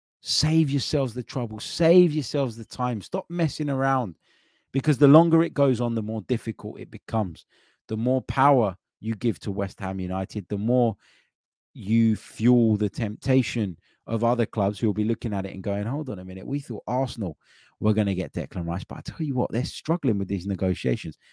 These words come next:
Opportunity for us to jump in. We know that Chelsea in particular love to do that. They love to watch situations from afar,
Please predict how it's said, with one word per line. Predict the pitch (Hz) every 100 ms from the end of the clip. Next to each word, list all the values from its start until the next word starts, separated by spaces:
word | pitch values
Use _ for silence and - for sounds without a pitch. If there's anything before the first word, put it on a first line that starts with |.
| _ _ _ _ -
Opportunity | 131 123 - 143 - 120
for | 117 120
us | 107
to | 104
jump | 90 107 92
in. | 90 73 _ _ _ -
We | 214
know | 233 233
that | 196
Chelsea | - 143 120 - 87 - _
in | 127 110
particular | 110 127 - 107 95
love | 104 127
to | -
do | 82 85
that. | 92 95 - _ _ _ _ -
They | 101
love | 120 -
to | 120
watch | 110 - -
situations | 110 - 107 98 - 87
from | 92 85
afar, | 78 92 95